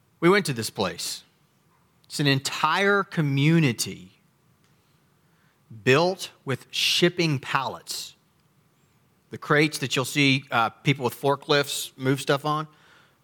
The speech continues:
pallets that have been pulled apart, and little pieces of wood make these shacks for people to live in. And what I'm telling you is that the whole village is that way. There's not any homes that have concrete,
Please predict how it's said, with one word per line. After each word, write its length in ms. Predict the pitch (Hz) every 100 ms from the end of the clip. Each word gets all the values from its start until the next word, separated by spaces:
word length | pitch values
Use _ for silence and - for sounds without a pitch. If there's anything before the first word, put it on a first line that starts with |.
| -
pallets 580 | - 202 185 123 131
that 120 | - 135
have 80 |
been 140 | 127 123
pulled 300 | - 135 180
apart, 460 | 190 143 110 113 - _ _ _ _ _ _ _ _ _ _ _ -
and 140 | 123
little 260 | 120 160 202
pieces 440 | 180 202 180 185
of 160 | 185 139
wood 460 | 143 131 127 120 - _
make 280 | 135 139 135
these 300 | 135 127 -
shacks 640 | - - 160 135 101 - -
for 120 | 123
people 320 | - 139 135
to 60 | 113
live 220 | 120 135
in. 240 | 110 101 107 - _ _
And 180 | 117 113
what 100 | 123
I'm 140 | 151
telling 320 | 175 185 147 131
you 140 | 123
is 260 | 123 123 - - _ _ -
that 200 | 123 131
the 160 | 123 127
whole 560 | - - 170 180 180
village 540 | 156 117 156 170 147 131
is 140 | 123
that 200 | 131 127
way. 160 | 123 110
There's 160 | 107
not 180 | 113 110
any 180 | 120 160
homes 400 | 143 156 160 156
that 100 | 147
have 240 | 143 143
concrete, 680 | - 160 156 143 156 143 147